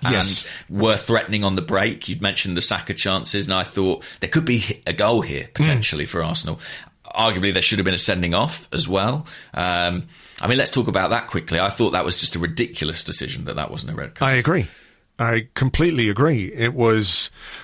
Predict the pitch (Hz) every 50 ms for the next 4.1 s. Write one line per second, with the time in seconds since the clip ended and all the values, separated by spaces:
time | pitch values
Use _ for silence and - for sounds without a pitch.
0 | - - 135 127 139 131 - - 160 151 147 151 143 131 127 127 120 - - -
1 | - 143 139 139 135 - - - - - 180 120 117 117 - - 123 117 117 117
2 | 110 - 127 120 113 113 110 107 - - 143 151 185 196 180 - - - - -
3 | - - - - - _ _ _ _ - 131 131 127 127 127 123 123 120 120 113
4 | 113 -